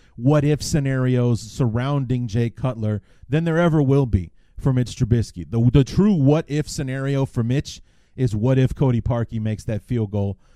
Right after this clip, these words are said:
against the Eagles? Would Mitch Trubisky be a starting quarterback in the Super Bowl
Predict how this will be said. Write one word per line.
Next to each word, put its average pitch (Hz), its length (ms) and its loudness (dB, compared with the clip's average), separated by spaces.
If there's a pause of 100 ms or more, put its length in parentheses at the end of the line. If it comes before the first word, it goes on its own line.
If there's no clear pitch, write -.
(180)
against 113 320 -6
the 113 140 -4
Eagles? 113 480 0 (260)
Would 123 160 2
Mitch 143 200 2
Trubisky 139 720 2 (440)
be 139 140 6
a 127 80 4
starting 139 320 2
quarterback 127 540 0
in 123 100 -4
the 120 160 -2
Super 196 320 0
Bowl 85 240 -4